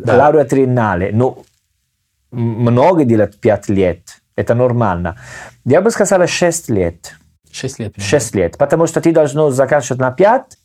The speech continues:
Speaker 2: заканчивать на шесть.
Speaker 1: А есть заочное обучение в Италии? Заочное, понимаешь, что значит?
Speaker 2: Заочно, что
Speaker 1: Это когда ты не ходишь на лекции, ты приходишь только, чтобы сдать экзамены.
Speaker 2: А, да, да, да.
Speaker 1: Есть
Speaker 2: Я
Speaker 1: такое?
Speaker 2: думаю, нет.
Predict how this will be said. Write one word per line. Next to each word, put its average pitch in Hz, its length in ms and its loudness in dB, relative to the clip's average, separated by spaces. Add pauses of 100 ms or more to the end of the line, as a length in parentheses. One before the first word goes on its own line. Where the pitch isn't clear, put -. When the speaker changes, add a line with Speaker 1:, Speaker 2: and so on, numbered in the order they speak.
(140)
Speaker 2:
заканчивать 214 460 0
на 135 80 0
шесть. - 560 -8
Speaker 1:
А 131 100 -4
есть 185 220 0
заочное 139 420 -2
обучение 95 540 -12 (140)
в 101 160 -10
Италии? 92 400 -8 (280)
Заочное, 120 460 -2
понимаешь, 117 340 -4
что - 140 -16
значит? 92 280 -8
Speaker 2:
Заочно, 165 560 2
что - 160 -2
Speaker 1:
Это 151 260 4
когда 170 520 2
ты 151 140 0
не 151 220 0
ходишь 117 500 -2
на 127 80 -2
лекции, 147 440 -2
ты 143 220 -2
приходишь 135 520 -2
только, 123 500 -2
чтобы 110 260 -6
сдать 107 240 -4
экзамены. 90 400 -6 (160)
Speaker 2:
А, 185 640 0
да, 170 440 0
да, 139 340 0
да. 131 180 2
Speaker 1:
Есть 123 200 -6
Speaker 2:
Я 120 480 0
Speaker 1:
такое? 123 160 -10
Speaker 2:
думаю, 156 440 -2
нет. 90 380 -4